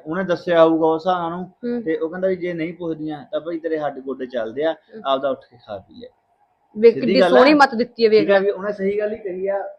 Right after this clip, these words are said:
Speaker 1: ਉਹਨੇ ਆਪਣੇ ਪੱਖ ਦੀ ਗੱਲ ਵੀ ਕਰੀ ਆ, ਬੇਬੇ ਦੇ ਪੱਖ ਦੀ ਵੀ ਕਰੀ ਆ। ਉਹਨੇ ਸਾਨੂੰ ਵੀ ਕਿਹਾ ਵੀ ਭਾਈ ਦੋ ਮੁੰਡੇ ਹੋਣ, ਉਹਨਾਂ ਦੇ ਵਿੱਚੋਂ ਵੀ ਤੁਹਾਡਾ ਹੱਕ ਬਣਦਾ ਦਵਾਈ ਬੂਟੀ ਦਵਾਉਣ ਦਾ, ਉਹ ਤਾਂ ਆਪਾਂ ਨਿਭਾਈ ਜਾਂਦੇ ਆ, ਠੀਕ ਆ, ਉਹ ਤੋਂ ਤਾਂ ਆਪਾਂ ਕਦੇ ਮੁੱਕਰੇ ਨੀ ਗੇ।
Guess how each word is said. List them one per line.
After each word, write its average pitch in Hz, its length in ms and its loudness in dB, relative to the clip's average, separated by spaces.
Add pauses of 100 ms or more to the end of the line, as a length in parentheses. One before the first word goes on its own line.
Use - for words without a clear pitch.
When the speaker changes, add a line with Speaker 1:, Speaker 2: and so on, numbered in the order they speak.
Speaker 1:
ਉਹਨੇ 190 140 -4
ਆਪਣੇ 170 280 -2
ਪੱਖ 143 240 -6
ਦੀ 156 120 -4
ਗੱਲ 165 160 -2
ਵੀ 185 100 -8
ਕਰੀ 190 260 -4
ਆ, 190 160 2 (320)
ਬੇਬੇ 139 200 -6
ਦੇ 113 60 -10
ਪੱਖ 113 260 -10
ਦੀ 123 80 -10
ਵੀ 131 80 -10
ਕਰੀ 110 200 -12
ਆ। 101 40 -18 (360)
ਉਹਨੇ 233 120 -2
ਸਾਨੂੰ 208 280 0
ਵੀ 220 100 -8
ਕਿਹਾ 214 160 2
ਵੀ 214 60 -4
ਭਾਈ 220 160 -4
ਦੋ 202 260 0
ਮੁੰਡੇ 190 240 -4
ਹੋਣ, 190 120 -2
ਉਹਨਾਂ 185 200 -6
ਦੇ 220 80 -4
ਵਿੱਚੋਂ 202 220 -8
ਵੀ 196 80 -8
ਤੁਹਾਡਾ 185 200 -6
ਹੱਕ 160 260 -6
ਬਣਦਾ 156 280 -2
ਦਵਾਈ 123 280 -2
ਬੂਟੀ 131 200 -12
ਦਵਾਉਣ 156 300 -8
ਦਾ, 165 60 -4
ਉਹ 165 60 -2
ਤਾਂ 175 80 -6
ਆਪਾਂ 165 240 -4
ਨਿਭਾਈ 147 440 -4
ਜਾਂਦੇ 151 260 -10
ਆ, 156 40 -18 (520)
ਠੀਕ 160 100 -4
ਆ, 185 60 6
ਉਹ 175 80 2
ਤੋਂ 185 120 -2
ਤਾਂ 196 80 6
ਆਪਾਂ 190 120 0
ਕਦੇ 180 180 -4
ਮੁੱਕਰੇ 185 300 -4
ਨੀ 196 120 -6
ਗੇ। 196 200 -6